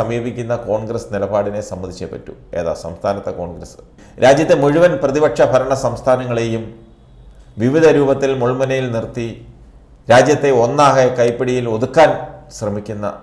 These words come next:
ശത്രുശക്തിയെ തിരിച്ചറിയാത്ത നിലപാട് സമ്മതിക്കണം, സമ്മതിച്ചേ പറ്റൂ. സമൂഹം ഒന്നാകെ നിന്ന് പോരാടേണ്ട വർഗീയ വിപത്തിനെതിരെ നിലപാടെടുക്കേണ്ട സന്ദർഭത്തിൽ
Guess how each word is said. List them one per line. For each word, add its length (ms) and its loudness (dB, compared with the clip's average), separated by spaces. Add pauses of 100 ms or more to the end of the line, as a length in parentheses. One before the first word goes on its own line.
(120)
ശത്രുശക്തിയെ 880 -6 (480)
തിരിച്ചറിയാത്ത 840 -6
നിലപാട് 400 -6 (540)
സമ്മതിക്കണം, 580 -16 (800)
സമ്മതിച്ചേ 480 -10
പറ്റൂ. 240 -20 (1000)
സമൂഹം 440 4 (100)
ഒന്നാകെ 460 4
നിന്ന് 300 -4
പോരാടേണ്ട 520 2 (140)
വർഗീയ 420 0
വിപത്തിനെതിരെ 640 -4 (840)
നിലപാടെടുക്കേണ്ട 840 -4 (140)
സന്ദർഭത്തിൽ 580 -8